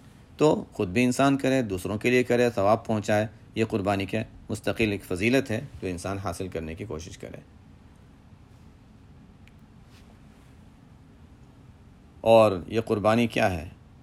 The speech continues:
حضرت اسماعیل علیہ الصلاۃ والسلام کی کہ ذبح کا جو واقعہ پیش آیا تھا، اس کی یاد تازہ رکھی گئی ہے۔ ایک عجیب واقعہ تھا، اس تفصیل میں تو جانے کی ضرورت نہیں ہے،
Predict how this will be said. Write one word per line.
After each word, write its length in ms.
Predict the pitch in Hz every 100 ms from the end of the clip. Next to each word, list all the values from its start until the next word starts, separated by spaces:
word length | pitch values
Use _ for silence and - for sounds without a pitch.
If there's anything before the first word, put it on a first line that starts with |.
| - - - - - - -
حضرت 160 | 107 -
اسماعیل 420 | 98 101 113 113
علیہ 160 | 104
الصلاۃ 480 | 101 92 104 110 104
والسلام 640 | 98 92 - 101 107 101 90 107 - - - - - - -
کی 400 | 117 110 101 95 - - - - - - - - -
کہ 140 | 101
ذبح 280 | 92 127 131
کا 200 | 117 123
جو 120 | 107
واقعہ 360 | 101 107 107 120
پیش 240 | - 107 98
آیا 220 | 95 98
تھا، 120 | 95
اس 180 | 123 143
کی 160 | - 117
یاد 200 | 110 107
تازہ 240 | - 95 92
رکھی 320 | 82 80 80
گئی 180 | 76 76
ہے۔ 80 | - - - - - - - - - - -
ایک 160 | 101
عجیب 300 | 117 110 143
واقعہ 340 | 117 113 110 113
تھا، 160 | 110
اس 180 | 131 107
تفصیل 340 | 104 98 110 107
میں 100 | 110
تو 120 | 110
جانے 260 | 104 101
کی 100 | 101
ضرورت 360 | 95 95 98 92
نہیں 160 | 120
ہے، 60 | 127